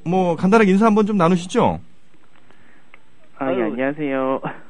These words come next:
Speaker 1: 두 분 서로 혹시
Speaker 3: 반갑습니다.
Speaker 1: 알고 계시는 분들은 아니시죠?
Speaker 3: 예.
Speaker 2: 아, 예, 처음 뵙습니다.
Speaker 1: 아, 처음이시죠?
Speaker 2: 네.
Speaker 3: 예.
Speaker 1: 혹시 뭐 부산의 자랑, 뭐 아니면 전주의 자랑 어떤 게 있을까요?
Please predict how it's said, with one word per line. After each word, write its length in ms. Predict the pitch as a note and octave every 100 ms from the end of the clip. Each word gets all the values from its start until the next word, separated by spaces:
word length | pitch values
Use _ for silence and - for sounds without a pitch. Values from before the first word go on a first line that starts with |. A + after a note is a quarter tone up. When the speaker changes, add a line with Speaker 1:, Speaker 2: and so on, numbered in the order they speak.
| - -
Speaker 1:
두 80 | F3
분 100 | A3
서로 200 | G#3+ B3
혹시 180 | A#3 -
Speaker 3:
반갑습니다. 260 | C3 E3+ A3
Speaker 1:
알고 80 |
계시는 840 | A3 F#3 G#3 G3 G3 F#3+ F3+ D3 - - - - - C#3
분들은 340 | D#3 E3+ G3+
아니시죠? 560 | B3 C#3+ C#3 A2 F2 B1+ - - - F3+
Speaker 3:
예. 160 | E3+ A#2+
Speaker 2:
아, 200 | - B2+
예, 280 | A#2 A#2+ A2 G#2 -
처음 200 | D#3 C#3
뵙습니다. 440 | B2 - - G2 F#2
Speaker 1:
아, 160 | F2+
처음이시죠? 720 | F2 C3 A2 F#2 - C#3+ G2 - - G3+
Speaker 2:
네. 200 | - D4+
Speaker 3:
예. 40 |
Speaker 1:
혹시 200 | G3+ -
뭐 120 | G#3 D#3
부산의 400 | E3+ G#3+ G#3+ F#3
자랑, 380 | E3 A2+ F2+
뭐 200 | A2 A2
아니면 200 | A#2 C3+
전주의 400 | A#2+ C3+ D#3 F3+
자랑 240 | D3+ B2+ E2+
어떤 240 | A#2+ F#3+
게 80 | E3
있을까요? 460 | C3 A2 E3+ C3